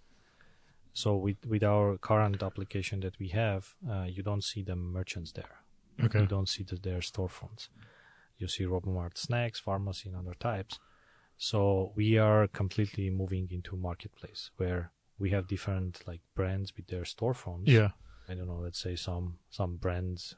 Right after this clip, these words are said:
Speaker 1: pharmacy, some other brands, ice
Speaker 2: Yeah.
Speaker 1: cream, some other brands, uh, groceries. And, um, the, the consumer can, can choose which, which store, even if it's like there are two different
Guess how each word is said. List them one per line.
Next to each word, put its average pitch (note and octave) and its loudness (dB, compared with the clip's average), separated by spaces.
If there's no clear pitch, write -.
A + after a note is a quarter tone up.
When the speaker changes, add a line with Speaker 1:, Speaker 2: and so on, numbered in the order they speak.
Speaker 1:
pharmacy, F2+ -4
some F2 -8
other F2 -6
brands, F2 -6
ice F2 -4
Speaker 2:
Yeah. A#2+ 8
Speaker 1:
cream, F#2+ 0
some F2 -6
other F2 -6
brands, F2 -8
uh, E2+ -6
groceries. G#2 0
And, F#2+ -2
um, F#2 -2
the, G2 4
the F#2+ 0
consumer G2+ 2
can, F#2+ -2
can F2 -4
choose G2 0
which, - -6
which F2+ -6
store, F#2 0
even C#3 6
if B2 4
it's A2 -2
like G2+ 2
there G2+ 4
are F#2 2
two - -6
different F#2 -4